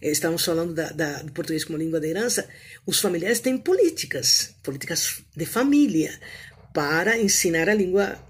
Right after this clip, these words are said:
eh, portuguesa e que ela se mantenha, né, dentro do seio familiar e dentro também da comunidade minoritária, eh, que está na diáspora. Mas então também nós podemos, com a pandemia,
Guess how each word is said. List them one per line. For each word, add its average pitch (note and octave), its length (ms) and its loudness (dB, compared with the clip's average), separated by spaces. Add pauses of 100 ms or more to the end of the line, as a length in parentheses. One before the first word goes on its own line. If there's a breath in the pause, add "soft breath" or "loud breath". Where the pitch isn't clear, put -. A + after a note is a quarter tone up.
eh, E3 180 -2
portuguesa G#3 540 0
e - 20 -10
que D4+ 100 0
ela C#4 120 0
se C#4 180 0
mantenha, B3+ 840 2
né, E3 200 -4
dentro G3 480 0 (600 loud breath)
do F3+ 100 -2
seio F3+ 280 4
familiar G3 600 2
e E3+ 60 -4
dentro F#3 580 2
também D#3+ 380 0
da F3 140 0
comunidade F3 720 2
minoritária, E3+ 880 0 (640 soft breath)
eh, F3+ 420 6
que G#3+ 100 4
está F3+ 260 2
na G3+ 80 4
diáspora. G3 680 -2 (140)
Mas D3+ 280 -4
então D#3 300 -6
também G#3+ 680 0 (800)
nós E3 200 -4
podemos, F3 340 -2
com E3+ 140 -2
a D#3+ 80 -2
pandemia, D#3+ 760 -2